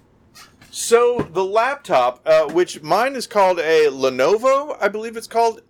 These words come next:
L E N O V O, uh, which, by the way, is running, uh, in Ubuntu,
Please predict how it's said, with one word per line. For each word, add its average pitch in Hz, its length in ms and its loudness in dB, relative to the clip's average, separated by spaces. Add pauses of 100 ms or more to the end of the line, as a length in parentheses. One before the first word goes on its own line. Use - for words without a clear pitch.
(220)
L 180 380 2 (100)
E 170 420 -6
N 165 340 0
O 151 240 2
V 139 260 -8
O, 135 460 0 (320)
uh, 156 240 2
which, - 300 -12
by 220 160 2
the 208 100 -6
way, 214 140 -2
is 160 260 -6
running, 147 680 -4 (100)
uh, 139 340 0
in 143 180 -12 (160)
Ubuntu, 139 960 -10